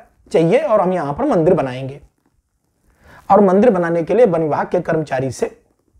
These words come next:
जगह मांगी। जब जगह मांगी तो वन विभाग के कर्मचारी ने कहा कि महाराज जी, ये जो जगह है ये वन विभाग की है।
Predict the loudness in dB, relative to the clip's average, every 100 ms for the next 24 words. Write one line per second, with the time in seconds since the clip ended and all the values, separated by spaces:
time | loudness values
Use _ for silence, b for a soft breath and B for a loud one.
0 | -4 0 2 2 2 -2 -4 _ _ _
1 | _ _ _ _ b b b 2 4 4
2 | 4 4 2 0 0 -4 -8 -4 0 0
3 | 0 0 -2 -2 -2 0 0 0 0 -2
4 | -2 0 0 -4 -8 -6 -2 0 2 2
5 | 0 -2 -12 b b 4 4 4 2 2
6 | 0 -2 -4 -6 -6 0 0 0 -2 -2
7 | -2 -4 -2 -2 0